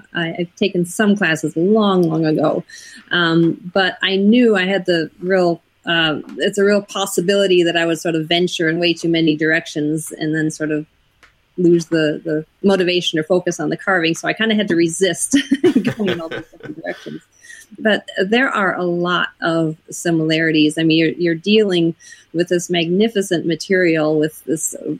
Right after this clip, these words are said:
that, that has some, uh, um, amazing challenges, really, when you're dealing with,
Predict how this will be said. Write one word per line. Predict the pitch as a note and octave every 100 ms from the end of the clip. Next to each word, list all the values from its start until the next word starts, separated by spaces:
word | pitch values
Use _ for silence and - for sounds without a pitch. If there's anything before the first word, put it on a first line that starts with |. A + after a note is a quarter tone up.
| -
that, | F3 D#3 F#3+ A3+ G3+
that | G#3+
has | C#4+ D4+
some, | G#3+ F3 E3+ E3
uh, | E3 E3+ -
um, | F#3+ F3 - - -
amazing | G#3+ C4 D4 G#3 F3
challenges, | - C#4 C4+ E3 D3+ D3+ F3+
really, | A3+ D#3 D#3
when | E3+
you're | E3
dealing | E3 G#3 F3+ D#3+ D#3+
with, | D#3+